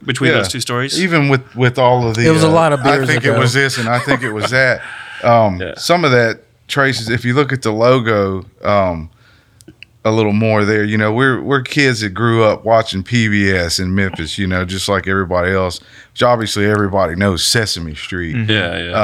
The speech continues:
Speaker 2: Um, but, like, a lot of people don't remember a show that used to air kinda back in the early days of Sesame Street was The Electric Company, which is where the whole little one, two, three, four, five, six, seven, eight, nine, ten,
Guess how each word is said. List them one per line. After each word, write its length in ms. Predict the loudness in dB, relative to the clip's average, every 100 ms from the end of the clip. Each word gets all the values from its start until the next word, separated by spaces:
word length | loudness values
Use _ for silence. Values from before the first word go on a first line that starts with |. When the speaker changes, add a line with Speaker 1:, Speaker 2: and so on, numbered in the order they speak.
| 0 -2
Speaker 2:
Um, 200 | -6 -12 -20 -20 -6
but, 140 | -2 2
like, 260 | 2 2
a 60 | 0
lot 240 | 4 4
of 60 | 2
people 280 | 0 -2 -2
don't 360 | 0 0 -2 -4
remember 680 | 0 2 2 0 -4 -4 -4
a 60 | -2
show 300 | 0 0 -2
that 160 | -6
used 200 | -6 -6
to 60 | -4
air 240 | 0 0 0
kinda 260 | -2 -4
back 300 | 0 0 0
in 80 | -6
the 100 | -4
early 320 | 0 0 0
days 300 | -2 -2 -2
of 80 | -4
Sesame 380 | -2 -2 -4 -8
Street 200 | -4 -4
was 160 | -4 -2
The 80 |
Electric 480 | -2 0 -2 -2 -12
Company, 460 | -8 -6 -6 -10 -10 -18 -20 -20 _ _ _
which 180 | -4 0
is 160 | -2 2
where 220 | 2 2
the 140 | -2
whole 220 | 0 2 2
little 180 | 0
one, 200 | 2 0
two, 160 | 0 -4
three, 200 | -2 -2
four, 360 | 2 4 4 2
five, 440 | 2 2 0 -2
six, 180 | -6 -4
seven, 400 | -4 -2 -4 -4
eight, 140 | -4
nine, 340 | -2 0 0 -4
ten, 320 | -6 -6 -6